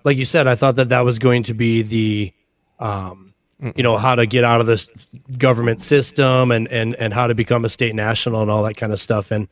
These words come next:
Speaker 2: Well, that's what
Speaker 1: um,
Speaker 2: the state national theory page is, <clears throat> that book.
Speaker 1: That, the free, that's the free course, the one that you just said you're updating all the time?
Speaker 2: Yeah, that, that page. So what I did was, um, I'll do another screen share. Uh,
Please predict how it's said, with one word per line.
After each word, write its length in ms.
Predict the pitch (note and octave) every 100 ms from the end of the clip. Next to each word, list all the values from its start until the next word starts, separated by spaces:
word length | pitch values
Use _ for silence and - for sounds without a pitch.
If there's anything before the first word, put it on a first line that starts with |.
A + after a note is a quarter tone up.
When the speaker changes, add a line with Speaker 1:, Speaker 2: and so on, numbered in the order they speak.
| _ _ _ -
Speaker 2:
Well, 140 | E3+
that's 180 | E3 F3+
what 40 |
Speaker 1:
um, 40 | E3
Speaker 2:
the 60 |
state 240 | D3 E3+ D3+
national 360 | D3 C3+ C3+
theory 240 | A#2+ C3 C3
page 220 | A#2+ A2+
is, 220 | A2 A#2 -
<clears throat> 320 | - E3 -
that 180 | C#3 C#3
book. 300 | B2 A#2+ - - _ _ _ _ _ _ _ _ _ _ _ _ _ _ _ _ _ -
Speaker 1:
That, 180 | D3 C#3
the 100 | C#3
free, 240 | D3+ C#3+
that's 320 | - C#3+ C#3+
the 80 | C#3
free 160 | B2 C#3+
course, 220 | D3+ C#3
the 100 | C#3
one 100 | C3
that 100 | C3
you 100 | B2+
just 180 | A2+ A#2
said 140 | B2+
you're 140 | A#2 A#2+
updating 300 | A#2 B2+ A#2+
all 80 | B2
the 80 | B2
time? 260 | C3 C3 B2+ _ _ _ _ _ _ _ - -
Speaker 2:
Yeah, 200 | D3 C3
that, 300 | B2+ C#3 C3
that 220 | C3+ C#3+
page. 480 | - D3 D3 E3 -
So 200 | - D3
what 160 | C3+ C#3+
I 100 | C3+
did 160 | C3 C#3+
was, 480 | C3 B2 A#2 A#2 -
um, 460 | B2+ A#2+ A2+ G#2+ A2+ -
I'll 100 | A#2+
do 80 | A2
another 180 | G#2+ G2
screen 180 | - G2+
share. 180 | A2+ - _ _ _ -
Uh, 560 | C3+ C3 A#2+ A2+ A2